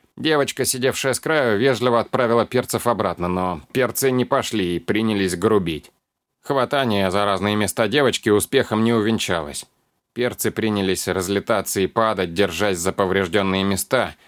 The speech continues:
и обещая девочке всё то, что обычно обещают нам, но мы не обиделись. Было интересно. Девочка крутилась в одно лицо и очень красиво легалась.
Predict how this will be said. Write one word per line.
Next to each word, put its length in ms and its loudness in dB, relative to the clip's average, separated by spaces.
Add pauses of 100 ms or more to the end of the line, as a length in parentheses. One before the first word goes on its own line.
(240)
и 60 0
обещая 520 2
девочке 460 2
всё 180 0
то, 220 2
что 180 0
обычно 380 0
обещают 540 2
нам, 340 2
но 320 -2
мы 280 0
не 140 2
обиделись. 560 -2 (480)
Было 280 0
интересно. 720 0 (440)
Девочка 480 0
крутилась 580 0
в 100 -2
одно 260 0
лицо 440 0
и 80 2
очень 340 0
красиво 580 0
легалась. 760 0